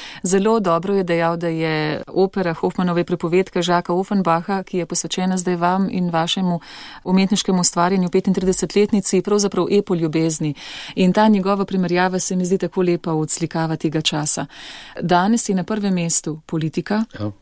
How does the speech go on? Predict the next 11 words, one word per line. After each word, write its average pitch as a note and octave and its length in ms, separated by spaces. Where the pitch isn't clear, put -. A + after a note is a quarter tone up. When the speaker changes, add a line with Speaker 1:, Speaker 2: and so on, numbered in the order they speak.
Speaker 1:
na F3+ 160
drugem G3 560
politika, F3 680
Speaker 2:
Mhm. G2 320
Speaker 1:
tretjem G3+ 640
politika, F#3 720
morda E3+ 500
na A3 100
četrtem E3 500
šele D#3 260
življenje. C#3+ 580